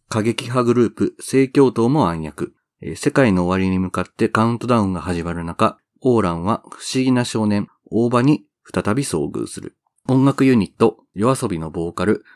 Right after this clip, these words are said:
イクラとしても活動するシンガーソングライターの生田リラが門出。歌手、タレントとして活躍する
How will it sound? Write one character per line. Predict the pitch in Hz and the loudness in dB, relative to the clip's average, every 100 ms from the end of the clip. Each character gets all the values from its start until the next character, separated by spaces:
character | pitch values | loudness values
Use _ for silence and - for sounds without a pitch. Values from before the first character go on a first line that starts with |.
| _ | _
イ | 104 | -10
ク | - 131 | -2 0
ラ | 127 | 0
と | 131 | -4
し | - | -2
て | 139 | 0
も | 131 139 - _ | 0 -4 -8 _
活 | - - | -12 -6
動 | 95 90 | -4 -4
す | 113 | -2
る | 117 | -2
シ | - 117 | 0 0
ン | |
ガ | 117 113 | 2 0
ー | |
ソ | 117 117 | 0 0
ン | |
グ | 117 | 0
ラ | 113 | -2
イ | 101 | -2
タ | 98 87 | -4 -4
ー | |
の | 107 - - | -2 -4 -6
生 | 120 - | -8 -6
田 | 92 | -4
リ | 98 | -2
ラ | 98 | -2
が | 147 147 85 | -2 -2 -4
門 | 78 | -4
出。 | 78 - _ _ - | -6 -10 _ _ -4
歌 | 156 | -2
手、 | - - | -2 -4
タ | 110 | -2
レ | 110 110 | -2 -2
ン | 107 | -4
ト | 104 | -6
と | 107 | -6
し | - | -6
て | 107 | -8
活 | 107 - - 110 107 | -8 -10 -8 -4 -2
躍 | 101 98 - | -2 -4 -8
す | 113 | 0
る | 131 | 0